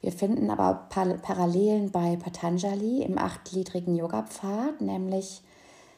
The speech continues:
ähm, die Stufe Pratyahara, Rückzug der Sinne, ist hier, ähm, korrespondierend. Mm,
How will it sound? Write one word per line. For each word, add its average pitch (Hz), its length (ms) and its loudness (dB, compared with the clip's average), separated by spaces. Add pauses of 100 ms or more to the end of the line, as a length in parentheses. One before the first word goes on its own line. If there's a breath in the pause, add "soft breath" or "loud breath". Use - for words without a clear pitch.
(180 loud breath)
ähm, 175 920 2
die 185 120 -2
Stufe 196 400 2
Pratyahara, 196 1300 0 (320)
Rückzug 208 460 -2
der 190 140 4
Sinne, 165 440 0 (880 soft breath)
ist 180 240 -2
hier, 170 520 2 (360)
ähm, 151 640 -2 (680)
korrespondierend. 156 1120 -2 (1900 soft breath)
Mm, 208 840 2